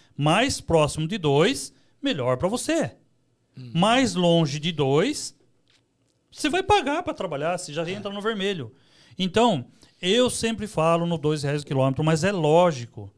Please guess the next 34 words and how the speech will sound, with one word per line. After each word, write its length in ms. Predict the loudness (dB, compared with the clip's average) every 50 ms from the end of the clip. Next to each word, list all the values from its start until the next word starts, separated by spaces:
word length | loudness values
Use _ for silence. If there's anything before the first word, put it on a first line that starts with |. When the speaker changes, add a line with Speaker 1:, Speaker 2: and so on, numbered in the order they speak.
| _ _ _ _ _ _ _
Speaker 1:
que 140 | -2 0
esses 260 | 0 2 0 -2 -4 -2
dois 260 | 0 0 0 0 0
reais 200 | 0 -2 -2 -2
por 80 | -4
quilômetro 320 | -2 0 0 0 0 -2 -4
tá 400 | -4 -4 -2 -2 -2 -2 -4 -6
bem 320 | -10 -8 -8 -6 -6 -4
longe 380 | -4 -4 -2 -2 -2 -2 -2 -4
do 160 | -4 -2 -2
necessário 600 | -2 -2 -2 -4 -6 -6 -4 -4 -4 -4 -6 -6
pro 120 | -10 -10
motorista. 440 | -10 -10 -10 -10 -10 -12 -12 -16 -20 -20 -20 -20 _ -4
Isso 220 | -4 -2 0 0
é 40 | 0
uma 100 | 0 0
verdade. 420 | 0 0 -2 -2 -4 -6 -8 -12 _ -20 -20 -20 -20 -6 _
Mas 160 | -2 0 2
eu 80 | 2 2
não 100 | 2 0
tenho 220 | 0 -2 -2 -2
como 180 | -2 -4 -6 -6
ficar 200 | -4 -2 -4 -2
falando 360 | 0 0 0 0 0 0 -2
aqui, 280 | -2 -2 -2 -2 -2 -2
gente, 280 | -2 -2 -2 0 2
"Ó, 360 | 4 4 6 6 4 2 0 -4 -10 -20 -20 _
façam 480 | -2 2 4 4 4 2 0 -2 -2 0
viagens 560 | 0 2 2 2 2 2 0 0 -2 -4 -2
de 100 | -4 -6
três 400 | -4 -2 0 2 2 2 2 0
reais 220 | 2 2 2 0
o 40 | -2
quilômetro." 380 | -4 -2 0 0 0 -2 -4